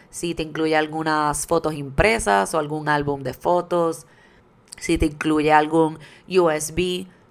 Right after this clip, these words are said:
con el video, etcétera. De la ropa, de la ropa tenemos que poner en el presupuesto la ropa del novio completita, ¿verdad? Desde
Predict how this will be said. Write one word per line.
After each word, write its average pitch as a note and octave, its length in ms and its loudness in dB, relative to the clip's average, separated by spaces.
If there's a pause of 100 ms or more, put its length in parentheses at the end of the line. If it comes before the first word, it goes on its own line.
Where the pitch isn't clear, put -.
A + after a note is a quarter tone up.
con E3 380 0
el D3+ 380 -4
video, G#3 760 0 (160)
etcétera. - 540 -8 (760)
De G3+ 300 0
la G3 180 2
ropa, D#3 640 2
de D3+ 100 -2
la D#3 140 2
ropa F#3 680 2 (240)
tenemos E3+ 460 -2
que F#3+ 140 -2
poner E3+ 260 -2
en E3+ 80 -6
el F3 100 -4
presupuesto E3+ 640 -2
la G#3+ 120 4
ropa D#3+ 300 2
del D3+ 200 0
novio D#3 460 2
completita, D3+ 720 0
¿verdad? C#3+ 460 0
Desde D3 500 -4